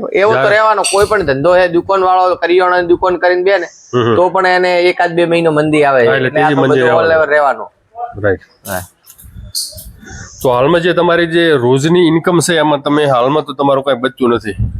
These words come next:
Speaker 1: હાલ તો
Speaker 2: કેટલો, અ, ચોવીસ પચીસમાં આપણે શું ટર્નઓવર થયો? કેટલો થયો હતો?
Speaker 1: મારે, અ, વર્ષે, અ, ભાવ વધારા હંગાથી કરોડ ઉપરનો ટર્નઓવર થાય છે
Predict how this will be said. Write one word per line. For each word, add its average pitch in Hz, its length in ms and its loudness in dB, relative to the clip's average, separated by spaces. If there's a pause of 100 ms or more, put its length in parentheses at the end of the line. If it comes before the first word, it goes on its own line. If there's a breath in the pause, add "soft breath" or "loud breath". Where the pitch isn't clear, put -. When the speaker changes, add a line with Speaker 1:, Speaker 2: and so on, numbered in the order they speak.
(200)
Speaker 1:
હાલ 123 180 0
તો 165 420 0 (640)
Speaker 2:
કેટલો, 170 220 0
અ, 110 680 0 (160)
ચોવીસ 143 220 0
પચીસમાં 143 260 -2
આપણે 135 160 -2
શું 139 180 -2
ટર્નઓવર 123 360 2
થયો? 113 140 -10 (280)
કેટલો 139 200 0
થયો 113 140 -4
હતો? 117 100 -4 (540)
Speaker 1:
મારે, 165 720 2
અ, 143 400 2
વર્ષે, 160 760 2
અ, 131 240 0
ભાવ 127 280 0
વધારા 160 480 2
હંગાથી 156 420 -2
કરોડ 165 300 -2
ઉપરનો 160 320 0
ટર્નઓવર 156 400 0
થાય 156 300 -2
છે 104 320 -4